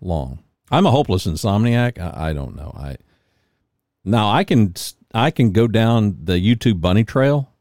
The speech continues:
and be there all night. Uh-huh. I don't do that with podcasts. That's just me.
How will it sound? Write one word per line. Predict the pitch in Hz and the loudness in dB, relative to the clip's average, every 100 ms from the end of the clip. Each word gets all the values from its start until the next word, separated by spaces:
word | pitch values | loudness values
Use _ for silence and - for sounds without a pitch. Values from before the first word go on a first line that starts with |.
| _ _ _ _ _ - | _ _ _ _ _ -6
and | 87 87 82 82 _ _ _ _ _ _ _ _ 82 | -2 0 -2 -4 _ _ _ _ _ _ _ _ -10
be | 90 107 | 0 2
there | 98 92 | 4 2
all | 90 | 2
night. | 82 73 64 - - _ _ _ _ - | -2 -6 -10 -18 -20 _ _ _ _ -16
Uh-huh. | 80 95 98 _ _ _ _ _ _ _ _ - | -12 -12 -14 _ _ _ _ _ _ _ _ -4
I | 104 | -2
don't | 107 104 151 139 | 2 2 2 2
do | 120 131 | 2 4
that | 120 104 | 2 0
with | 110 | -4
podcasts. | - 110 98 82 64 55 - _ _ _ _ _ _ _ _ _ _ | -2 -2 -2 -6 -8 -12 -18 _ _ _ _ _ _ _ _ _ _
That's | - 76 90 | -14 -10 -10
just | - 110 - | -4 -4 0
me. | 113 104 85 | 0 0 -4